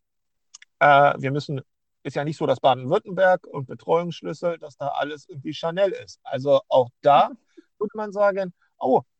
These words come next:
Speaker 1: wenn wir ordentlich mehr Kinder in die Gruppen reinpacken, dann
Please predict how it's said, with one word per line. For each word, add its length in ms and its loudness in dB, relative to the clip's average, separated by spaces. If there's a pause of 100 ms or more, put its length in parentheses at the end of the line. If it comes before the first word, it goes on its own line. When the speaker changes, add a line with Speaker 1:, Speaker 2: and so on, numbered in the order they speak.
Speaker 1:
wenn 160 -6
wir 180 -4
ordentlich 400 -2
mehr 160 -6
Kinder 360 -4
in 100 -8
die 100 -2
Gruppen 320 -6
reinpacken, 760 -6 (240)
dann 300 -4